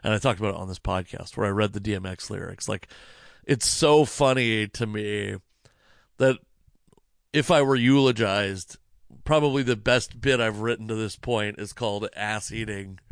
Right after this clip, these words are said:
Revolution. And I've loved telling it, and something happened. Something has happened with this joke,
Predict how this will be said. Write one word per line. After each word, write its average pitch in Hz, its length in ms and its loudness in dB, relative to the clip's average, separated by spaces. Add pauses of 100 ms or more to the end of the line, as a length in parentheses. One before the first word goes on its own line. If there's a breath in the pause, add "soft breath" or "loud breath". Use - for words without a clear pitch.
(500 loud breath)
Revolution. 104 600 -2
And 117 160 -6
I've 120 160 0
loved 135 560 0 (680 soft breath)
telling 156 400 2
it, 107 160 0 (380)
and 117 160 -6
something 143 680 0
happened. 107 760 -2 (960)
Something 190 580 2
has 180 220 2
happened 143 460 0
with 127 220 0
this 117 200 0
joke, 104 380 0